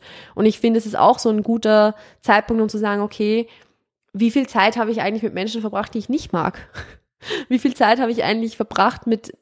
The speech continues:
in, in, in sozialen, in einem sozialen Umfeld, wo ich mir denk, ihr pisst mich alle an. <laughs> Äh, ganz ehrlich, das haben wir alle.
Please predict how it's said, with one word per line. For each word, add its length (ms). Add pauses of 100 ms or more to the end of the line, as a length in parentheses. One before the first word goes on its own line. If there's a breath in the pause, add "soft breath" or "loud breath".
(160)
in, 220
in, 180
in 260
sozialen, 840
in 140
einem 160
sozialen 400
Umfeld, 400
wo 40
ich 120
mir 80
denk, 340 (360)
ihr 180
pisst 260
mich 180
alle 220
an. 260
<laughs> 640
Äh, 260
ganz 200
ehrlich, 280
das 120
haben 120
wir 160
alle. 280